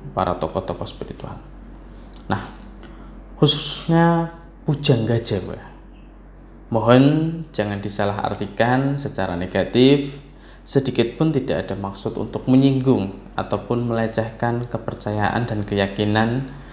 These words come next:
dan agama manapun. Mohon difahami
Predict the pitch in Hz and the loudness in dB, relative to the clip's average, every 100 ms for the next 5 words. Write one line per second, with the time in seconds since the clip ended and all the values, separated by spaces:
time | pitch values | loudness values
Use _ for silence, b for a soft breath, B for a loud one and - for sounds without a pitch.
0 | B - 113 98 92 98 95 95 95 - | B -4 0 0 -2 -2 -4 -4 -4 -6
1 | - - - - - - - B B - | -8 -8 -8 -14 -18 -20 -20 B B 4
2 | 110 113 117 113 107 104 107 123 139 147 | 6 6 4 2 2 2 4 6 6 4
3 | 147 | 2